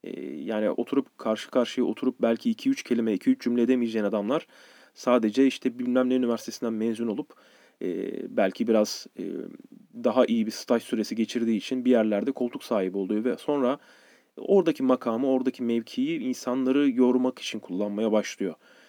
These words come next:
Bu, bu Türkiye'de çok ciddi şekilde görülen bir durum. E, boş toplantılar, neden yapıldığı anlaşılmayan ve tekrarlanan toplantılar. Biz önceki toplantıda ne konuşmuştuk? E, onun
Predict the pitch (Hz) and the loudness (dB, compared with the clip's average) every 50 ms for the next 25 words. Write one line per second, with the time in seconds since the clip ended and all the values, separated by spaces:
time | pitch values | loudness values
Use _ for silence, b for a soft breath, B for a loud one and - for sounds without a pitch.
0 | b b b b b - 143 170 190 190 - 156 151 - - 165 - - 170 160 | b b b b b -14 -8 -6 -6 -6 -6 -8 -6 -6 -6 -4 0 4 4 4
1 | 165 - 160 147 139 131 - - 156 - - 127 - 120 135 131 123 127 120 120 | 4 2 0 -4 -6 -6 -6 -4 -2 -2 -2 -2 2 2 2 4 6 6 6 6
2 | 120 120 127 131 123 113 117 113 101 92 - _ _ _ - - - 90 85 85 | 6 4 4 2 0 0 0 0 0 -2 -6 _ _ _ -14 -10 -8 -6 -6 -6
3 | 82 69 69 95 113 127 127 123 - - 127 - - 117 110 107 - - 104 95 | -6 -8 -10 -2 2 2 2 2 2 -2 -4 0 0 2 2 0 0 -4 -4 -4
4 | 98 117 - - 117 117 113 117 120 117 120 123 127 120 110 - 120 113 120 113 | -4 -4 -6 -8 -6 -4 -2 2 2 4 4 4 2 0 0 0 0 2 2 2
5 | 113 113 107 - 120 113 107 101 101 101 107 104 - 123 - - 117 113 113 113 | 2 0 -2 -4 -2 -2 0 0 0 0 -2 -4 -4 -6 -4 0 2 2 2 2
6 | 117 113 110 - 98 - 107 98 90 - - - 107 117 120 123 123 120 123 - | 0 0 -2 -6 -8 -6 -6 -6 -4 -2 -4 -2 -2 -2 0 0 -2 -2 -4 -6
7 | - 117 107 - 120 113 107 - 113 113 110 - 95 90 - - - - - - | -8 -8 -6 -4 -4 -4 -2 -2 -4 -4 -4 -4 -6 -8 -10 -12 -18 -12 -10 -10
8 | 120 b b b b b b b b b b - 101 98 - 123 135 143 147 139 | -10 b b b b b b b b b b -4 -2 2 4 4 6 6 4 2